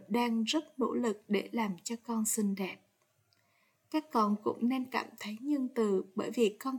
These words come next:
cầu gọi Papa đến và làm cho những người ô trọc trở nên thanh khiết và trở thành những bông hoa.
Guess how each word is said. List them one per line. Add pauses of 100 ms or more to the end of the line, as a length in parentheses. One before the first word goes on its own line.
cầu
gọi (120)
Papa (120)
đến (460)
và
làm
cho
những
người
ô
trọc (100)
trở
nên
thanh
khiết (420)
và
trở
thành
những (160)
bông
hoa.